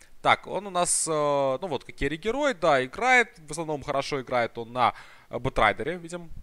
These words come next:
На оффлейне, что самое интересное, да, у него стопроцентный винрейт. На Ликантропе у него шестьдесят шесть и семь процентов. В целом, видим, выборка-то не очень-то большая, поэтому сказать о каких-то показателях, наверное, сложно. Ну, вот видим, что в среднем за игру делает четыре килла, четыре смерти у него, ассистов восемь. Ну, такие вот средние показатели.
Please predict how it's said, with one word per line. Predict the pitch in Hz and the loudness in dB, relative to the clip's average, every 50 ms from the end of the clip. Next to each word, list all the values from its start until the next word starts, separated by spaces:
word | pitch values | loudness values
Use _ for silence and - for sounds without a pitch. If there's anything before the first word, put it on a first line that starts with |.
| - - - - - - - - | -14 -14 -16 -16 -16 -16 -14 -4
На | 135 135 | -2 -2
оффлейне, | 131 - - 165 147 139 131 127 | -2 -2 0 0 0 0 0 -2
что | - - - | -6 -10 -8
самое | 139 123 120 120 | -8 -6 -8 -6
интересное, | - 135 123 123 117 - 120 | -8 -4 -4 -4 -4 -4 -4
да, | 110 123 165 | -2 0 0
у | 196 | 0
него | 175 139 | -2 -6
стопроцентный | - - 120 113 - 123 113 - - 120 | -8 -8 -8 -8 -8 -10 -14 -14 -14 -14
винрейт. | 117 117 - 120 117 113 - - - - - - | -12 -10 -6 -4 -4 -4 -6 -10 -20 -20 -14 -8
На | 170 | -4
Ликантропе | 175 165 175 165 - 147 131 - | 0 2 2 2 0 -2 -6 -4
у | 113 | -4
него | 113 | -4
шестьдесят | 113 - - 143 135 | -2 -2 -2 -2 -2
шесть | - - 139 - - | -2 -4 -6 -6 -8
и | 127 | -10
семь | - - 226 - | -8 -6 -6 -6
процентов. | - 240 226 - 214 185 165 - | -4 -4 -4 -4 -6 -10 -12 -14
В | 196 | -10
целом, | - - 220 214 202 196 | -4 -2 -2 -2 -2 -4
видим, | 190 - 190 | -8 -10 -8
выборка-то | 202 202 185 185 - 170 - 170 | -6 -6 -6 -6 -6 -8 -10 -8
не | 160 170 | -6 -6
очень-то | 165 170 - - - | -6 -6 -8 -12 -8
большая, | - 175 190 - - 254 233 180 | -4 -4 -4 -2 0 0 0 0
поэтому | - 131 123 120 - 123 123 | -2 -4 -8 -8 -8 -12 -14
сказать | - - 139 151 156 - - - - - - - _ - | -8 -4 -4 -4 -4 -4 -10 -16 -20 -20 -20 -20 _ -12
о | - 120 117 117 113 113 113 113 113 110 107 | -4 -2 0 2 2 2 2 0 0 -2 -4
каких-то | - - - - - | -6 -8 -8 -8 -6
показателях, | - - 127 123 143 147 135 123 117 | -6 -6 -4 -4 -4 -4 -6 -10 -10
наверное, | 120 113 120 117 127 123 | -8 -8 -8 -8 -6 -4
сложно. | - - 165 139 110 98 - - - - - | -4 -2 -2 -2 -2 -4 -6 -12 -20 -20 -16
Ну, | - | -14
вот | 165 - 120 | -14 -12 -12
видим, | 131 113 107 107 | -14 -16 -16 -16
что | - - 113 | -16 -14 -10
в | |
среднем | - 143 123 98 104 98 | -8 -8 -8 -8 -10 -14
за | 98 104 | -14 -14
игру | 113 101 98 98 | -14 -12 -12 -14
делает | 92 - - 101 101 - | -12 -12 -12 -14 -14 -14
четыре | - - 143 - 143 | -16 -16 -16 -16 -14
килла, | - 170 175 208 233 226 | -12 -6 -2 0 0 0
четыре | - - - 113 107 107 | -2 -6 -14 -12 -12 -12
смерти | - - 170 202 208 - - | -12 -10 -8 -10 -10 -10 -12
у | 170 | -14
него, | 165 156 147 139 131 | -14 -12 -10 -8 -8
ассистов | 117 107 - - 139 - 120 107 _ - - | -8 -8 -8 -12 -12 -12 -14 -16 _ -18 -18
восемь. | 95 - - - - - - | -18 -16 -16 -16 -18 -20 -20
Ну, | - - | -20 -20
такие | - - - 113 | -20 -18 -16 -14
вот | 113 - | -14 -10
средние | - 120 120 110 - 110 | -8 -8 -8 -8 -10 -14
показатели. | - 110 - 123 - 110 92 - - - | -12 -4 -4 -4 -4 -4 -8 -10 -12 -18